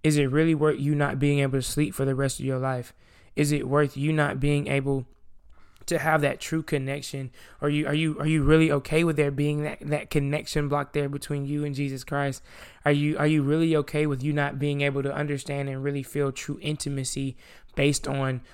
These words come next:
what you have in your closet? And I'm thinking about this, I'm like,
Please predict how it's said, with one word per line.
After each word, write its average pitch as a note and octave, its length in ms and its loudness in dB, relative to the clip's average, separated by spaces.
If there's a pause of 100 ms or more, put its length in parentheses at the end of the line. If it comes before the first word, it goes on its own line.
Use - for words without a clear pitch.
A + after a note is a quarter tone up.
(120)
what D3 240 0
you D3+ 80 -4
have C3+ 240 -2
in C3 100 -6
your B2+ 120 -8
closet? C#3 520 -4 (880)
And D#3+ 140 2
I'm C#3+ 120 2
thinking E3 400 -2
about C#3+ 300 -2
this, C#3+ 180 0
I'm C3+ 140 -2
like, - 180 -16